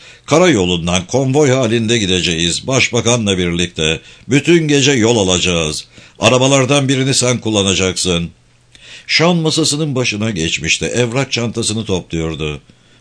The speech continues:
"Ne kadar sürer o yol?" Mark, "Bin mil efendim," diye yanıt verdi. Sean, "Onu biliyorum," diye terslendi. "Ne kadar sürer?"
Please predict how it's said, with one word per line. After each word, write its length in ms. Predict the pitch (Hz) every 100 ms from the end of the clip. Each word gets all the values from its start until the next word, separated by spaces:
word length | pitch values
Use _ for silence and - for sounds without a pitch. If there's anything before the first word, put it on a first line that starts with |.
| _
"Ne 100 | 104
kadar 280 | 113 147 180
sürer 320 | - 151 110
o 160 | 107 101
yol?" 260 | 98 113 107 - _ - -
Mark, 260 | 101 135 123
"Bin 220 | 90 143 139
mil 180 | 104
efendim," 520 | 87 85 90 85 82 78
diye 160 | 82
yanıt 280 | 82 85 -
verdi. 440 | 82 78 73 76 - - _ -
Sean, 280 | - 110
"Onu 280 | 107 104 117
biliyorum," 440 | 131 165 170 123 107
diye 180 | 101
terslendi. 580 | - 101 - 98 87 82
"Ne 160 | 101 127
kadar 300 | 135 127 139
sürer?" 440 | - 107 85 82